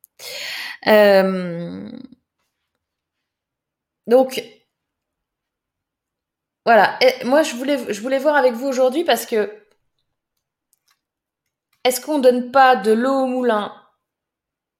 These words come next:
justement, pour, euh, pour les, les pro-Trump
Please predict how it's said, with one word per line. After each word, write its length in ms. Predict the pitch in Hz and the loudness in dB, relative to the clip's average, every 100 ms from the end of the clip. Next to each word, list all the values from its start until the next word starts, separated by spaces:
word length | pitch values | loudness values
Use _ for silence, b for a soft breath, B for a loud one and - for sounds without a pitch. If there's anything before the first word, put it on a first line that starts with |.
| _ _ _ _ _ | _ _ _ _ _
justement, 460 | 185 190 226 254 277 | -12 -8 -2 0 -2
pour, 280 | 277 175 160 | -2 -2 -2
euh, 340 | 160 - - - b b b b b b _ | -2 -6 -10 -16 b b b b b b _
pour 180 | - 165 | -6 -2
les, 260 | 151 151 | 0 -2
les 120 | 156 160 | -2 -4
pro-Trump 640 | - 208 - 254 359 | 0 0 2 0 0